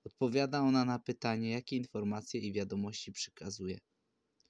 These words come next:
Warstwa relacji. Na tym poziomie ważny jest przekaz niewerbalny.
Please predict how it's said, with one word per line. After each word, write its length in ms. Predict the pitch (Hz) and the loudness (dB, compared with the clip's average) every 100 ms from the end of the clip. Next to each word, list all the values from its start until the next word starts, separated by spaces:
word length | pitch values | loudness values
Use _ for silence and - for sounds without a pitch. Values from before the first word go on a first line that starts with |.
| _ _ _ _ _ _ | _ _ _ _ _ _
Warstwa 460 | 110 110 - - 110 | -2 -2 -2 -2 0
relacji. 520 | 104 101 104 - 110 | 2 0 -2 -2 0
Na 140 | 120 | 0
tym 200 | 131 - | 0 -2
poziomie 500 | - 120 117 113 117 | 0 0 0 2 0
ważny 340 | 113 104 117 110 | 0 -2 0 -2
jest 200 | 107 - | -2 -8
przekaz 460 | - 98 107 - | -8 -6 -8 -4
niewerbalny. 720 | 110 104 117 110 98 95 92 | -4 -2 -2 -2 -2 -2 -4